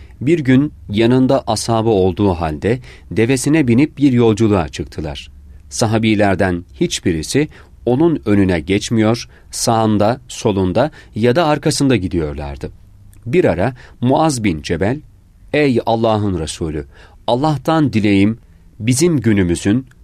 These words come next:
ölümümüzün seninkinden önce olmasıdır. Allah bizlere bunu göstermesin ama eğer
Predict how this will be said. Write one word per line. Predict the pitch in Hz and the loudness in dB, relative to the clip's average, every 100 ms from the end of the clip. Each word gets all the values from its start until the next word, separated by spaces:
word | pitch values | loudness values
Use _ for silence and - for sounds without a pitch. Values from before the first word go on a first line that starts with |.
| - - | -20 -4
ölümümüzün | 95 92 90 82 80 92 123 135 - - | 0 2 0 0 -2 0 -2 -4 -20 -12
seninkinden | - 135 156 151 156 147 151 143 | -2 2 2 2 2 2 0 0
önce | 123 120 113 | 0 0 2
olmasıdır. | 117 82 76 73 87 73 - - - - - - | 2 0 -4 -8 -8 -8 -14 -18 -20 -20 -20 -4
Allah | 98 101 113 95 | -4 -2 -4 -2
bizlere | 101 90 98 92 87 78 | -2 0 0 0 -2 -2
bunu | 120 165 | 2 2
göstermesin | 117 110 - 123 101 71 - 71 - - - - | 2 -2 0 0 0 -4 -8 -10 -14 -20 -20 -4
ama | 98 98 - | 0 0 0
eğer | 110 110 104 | 0 2 0